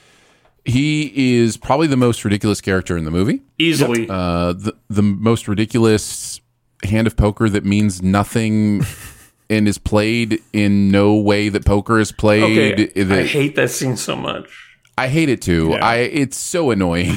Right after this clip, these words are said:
Speaker 2: That entire segment
Speaker 1: And
Speaker 2: with, uh, Scott Adkins, for, like you said, as much as I love him, that entire section could have been cut.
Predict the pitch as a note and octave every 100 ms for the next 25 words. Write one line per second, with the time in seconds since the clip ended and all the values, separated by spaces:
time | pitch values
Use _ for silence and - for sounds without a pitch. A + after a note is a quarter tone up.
0 | - A3+ C4 G#3+ D#3 G#3+ F#3+ F3 C#4+ B3
1 | D#3+ - C3 B2+ - C3+ C3 - C#3+ C3+
2 | C3+ C3 C#3 B2+ - E3+ D#3+ - - C#3+
3 | C#3 F#3 B3+ F3+ C#3+ C#3+ D3 D#3+ D3+ D#3
4 | F3+ F3+ C3+ B2+ C3 - _ C#3+ C#3+ C3
5 | C#3 C3+ D3+ D#3+ E3+ E3 A3 G3 E3+ C#3+
6 | D3 C#3 B2 C#3+ C#3 C3 -